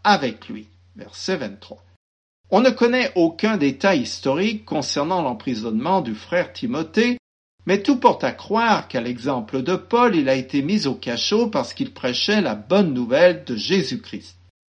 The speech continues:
Le désir de l'auteur de rendre visite aux Hébreux en compagnie de Timothée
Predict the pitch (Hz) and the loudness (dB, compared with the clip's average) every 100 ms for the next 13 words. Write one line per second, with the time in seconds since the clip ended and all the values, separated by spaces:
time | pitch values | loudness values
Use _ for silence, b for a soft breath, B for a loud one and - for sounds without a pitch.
0 | _ _ 190 226 262 247 311 277 143 151 | _ _ 2 4 4 2 2 2 2 -2
1 | 196 247 262 170 135 139 170 139 127 131 | 0 4 4 4 0 0 0 -2 -4 -4
2 | 127 - 113 107 175 190 247 254 139 123 | -6 -6 -10 -4 -4 2 4 4 2 -2
3 | 156 - 135 131 120 107 - 139 156 190 | -4 -2 -4 -4 -6 -8 -6 -4 -4 -4
4 | 254 254 | -4 -4